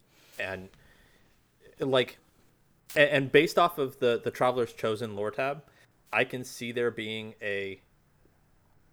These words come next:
a fall from grace for Zavala. And I, I, personally, I would hate to see it. But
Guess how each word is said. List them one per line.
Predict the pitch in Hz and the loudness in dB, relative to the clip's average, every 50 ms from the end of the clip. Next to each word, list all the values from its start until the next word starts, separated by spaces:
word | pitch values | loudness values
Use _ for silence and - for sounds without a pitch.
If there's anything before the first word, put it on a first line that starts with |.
| _ _ _ - | _ _ _ -6
a | 123 107 | -6 -6
fall | - - - 101 107 110 | -6 -4 -4 -2 -2 -2
from | 107 - 113 104 104 98 | -4 -6 -8 -10 -10 -8
grace | - 104 101 104 110 131 - - - - _ _ _ _ _ _ | -6 -4 -4 -4 -4 -6 -8 -14 -18 -20 _ _ _ _ _ _
for | - 120 113 | -8 -8 -6
Zavala. | 107 120 113 120 120 127 131 143 151 143 - _ _ _ _ _ _ _ _ _ _ _ _ _ _ _ _ _ _ _ _ _ - - _ _ _ _ _ _ _ _ _ - | -4 -4 -4 -2 -2 -2 -2 -4 -6 -10 -16 _ _ _ _ _ _ _ _ _ _ _ _ _ _ _ _ _ _ _ _ _ -20 -20 _ _ _ _ _ _ _ _ _ -2
And | 117 113 113 | -2 0 0
I, | 113 - - | -2 -2 0
I, | 120 113 113 - - _ _ _ _ _ _ _ _ _ _ _ | -2 -2 -2 -4 -12 _ _ _ _ _ _ _ _ _ _ _
personally, | - 180 196 196 - 220 220 214 - | 0 0 0 0 -2 -4 -6 -4 -2
I | 113 123 | -2 -2
would | 120 123 110 | -2 -2 -4
hate | - - - - 120 120 - - | -6 -10 -8 -6 -6 -6 -6 -10
to | 117 | -16
see | - - 110 90 | -14 -12 -12 -12
it. | 82 85 - _ _ _ _ _ _ _ _ _ _ _ _ _ _ _ _ _ _ _ _ _ _ _ _ _ _ - | -12 -16 -20 _ _ _ _ _ _ _ _ _ _ _ _ _ _ _ _ _ _ _ _ _ _ _ _ _ _ -12
But | 131 113 117 127 120 120 - | -8 0 2 2 2 2 0